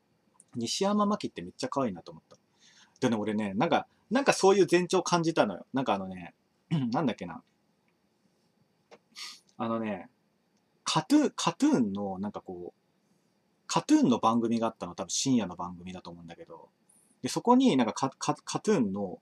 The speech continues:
番組なんだけど、カトゥーン、カトゥーン、カトゥーンみたいな、多分スマップ、スマップみたいな、多分そんなようなタイトルだと思うんだけど、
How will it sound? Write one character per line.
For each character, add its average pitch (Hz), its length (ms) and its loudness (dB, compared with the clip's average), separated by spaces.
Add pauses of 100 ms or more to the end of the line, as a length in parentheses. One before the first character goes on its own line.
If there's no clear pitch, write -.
(180)
番 113 180 2
組 113 140 -2
な 110 80 -2
ん 92 60 -6
だ 85 80 -12
け 87 80 -14
ど、 92 240 -8 (400)
カ - 160 -6
ト - 140 -2
ゥ 214 40 4
ー 208 80 4
ン、 196 40 0
カ - 160 0
ト 180 120 0
ゥ 180 40 2
ー 180 40 0
ン、 165 60 -2
カ 170 160 0
ト 170 100 0
ゥ 160 40 6
ー - 20 4
ン 117 40 4
み 98 80 -2
た 90 80 -8
い - 20 -10
な、 87 60 -14
多 90 80 -12
分 92 60 -16
ス - 180 -4
マ 151 100 2
ッ - 100 -6
プ、 147 60 0
ス - 120 -4
マ 147 100 4
ッ - 20 -18
プ 104 120 -4
み 98 80 -12
た 90 80 -14
い - 20 -18
な、 87 60 -18
多 - 80 -6
分 - 40 -14
そ 160 160 -4
ん - 20 0
な 165 80 2
よ 143 40 4
う 117 40 2
な - 20 -2
タ 107 120 -4
イ - 20 -2
ト - 80 -12
ル 87 100 -14
だ - 20 -18
と - 100 -18
思 120 100 -4
う - 20 -10
ん - 20 -10
だ 107 80 -4
け 92 80 -12
ど、 90 180 -16